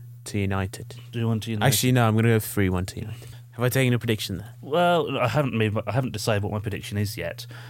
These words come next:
Speaker 2: Th-, this is an interesting game, uh, for a few reasons. One, it's the first game of Casemiro's domestic suspension.
Speaker 1: True.
Speaker 2: Um, which was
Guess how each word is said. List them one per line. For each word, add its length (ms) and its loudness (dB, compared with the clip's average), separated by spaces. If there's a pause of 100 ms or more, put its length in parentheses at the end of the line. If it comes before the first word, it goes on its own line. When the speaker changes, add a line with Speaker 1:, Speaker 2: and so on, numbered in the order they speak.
(500)
Speaker 2:
Th-, 180 -4 (100)
this 400 -2
is 460 -2 (880)
an 100 0
interesting 600 -2
game, 420 -2 (100)
uh, 40 -10 (420)
for 180 -6
a 40 -2
few 280 -4
reasons. 300 -4
One, 300 -2
it's 160 -6
the 80 -8
first 280 0
game 140 0
of 100 -4
Casemiro's 540 0
domestic 400 -6
suspension. 560 -8 (220)
Speaker 1:
True. 180 0 (580)
Speaker 2:
Um, 600 -4 (340)
which 320 -8
was 240 -6